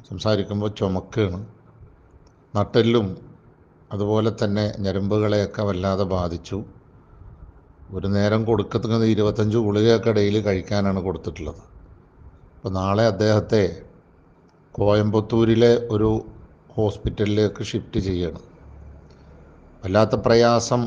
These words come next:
ശാരീരികമായിട്ടുണ്ട്, വല്ലാത്ത വേദന, അസഹ്യമായ വേദന അനുഭവിക്കുന്നുണ്ട്. പ്രത്യേകം ദുആ ചെയ്യണമെന്നും എല്ലാവരോടും വസിയത്ത്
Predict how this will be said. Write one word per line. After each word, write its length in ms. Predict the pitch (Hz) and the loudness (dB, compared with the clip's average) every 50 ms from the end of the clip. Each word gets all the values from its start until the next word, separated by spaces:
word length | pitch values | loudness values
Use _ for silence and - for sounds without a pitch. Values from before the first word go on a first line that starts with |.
| 117 - - - - - - - - - | -6 -10 -18 -20 -20 -20 -20 -18 -10 -4
ശാരീരികമായിട്ടുണ്ട്, 1120 | 113 107 101 107 107 101 107 104 113 110 110 107 107 98 - - 98 92 90 92 90 101 95 - - - - _ - - _ - - _ _ _ _ _ _ _ _ _ - | -2 0 0 0 0 0 0 0 2 2 2 0 0 -2 -2 -4 -6 -6 -4 -2 -2 -2 -2 -4 -8 -16 -20 _ -20 -20 _ -20 -20 _ _ _ _ _ _ _ _ _ -10
വല്ലാത്ത 280 | - 95 101 98 - 113 101 95 98 | -4 -2 -2 -2 -2 -2 -2 0 2
വേദന, 380 | 98 104 107 113 107 113 107 107 101 104 98 | 2 2 2 4 4 4 2 2 0 -2 -4
അസഹ്യമായ 580 | 90 - - 92 90 - 117 113 113 110 110 110 104 95 98 | -8 -6 -6 -8 -2 0 0 0 2 0 0 0 0 0 0
വേദന 340 | 98 101 107 101 110 113 113 110 107 | 0 2 2 2 2 0 2 2 0
അനുഭവിക്കുന്നുണ്ട്. 760 | 101 95 87 101 95 92 87 - - 90 92 92 87 82 87 - - - _ _ _ _ _ _ _ - - - _ - _ _ - _ _ _ - - - | -2 -2 -4 -4 -6 -6 -8 -8 -8 -6 -6 -6 -6 -6 -8 -10 -10 -16 _ _ _ _ _ _ _ -20 -20 -20 _ -20 _ _ -20 _ _ _ -20 -12 -8
പ്രത്യേകം 480 | 101 101 98 117 113 117 117 120 120 120 110 101 - - - - - - 107 | -6 -6 0 4 4 6 6 6 4 2 0 -2 -4 -10 -18 -20 -18 -10 -6
ദുആ 240 | 104 107 92 101 113 117 113 117 - | -4 -2 0 2 2 2 0 2 2
ചെയ്യണമെന്നും 720 | 123 120 117 117 113 113 117 113 110 104 104 104 107 107 107 - - 101 | 2 2 4 2 2 0 0 0 0 0 0 -2 -2 -4 -6 -8 -10 -8
എല്ലാവരോടും 760 | 92 92 98 101 107 107 113 113 107 113 113 117 117 117 117 117 110 | -4 -2 0 2 2 4 4 4 2 2 2 2 2 2 0 0 -2
വസിയത്ത് 460 | 101 - - 113 104 110 107 - 123 | -2 -4 -4 -4 -2 -2 -2 -2 -4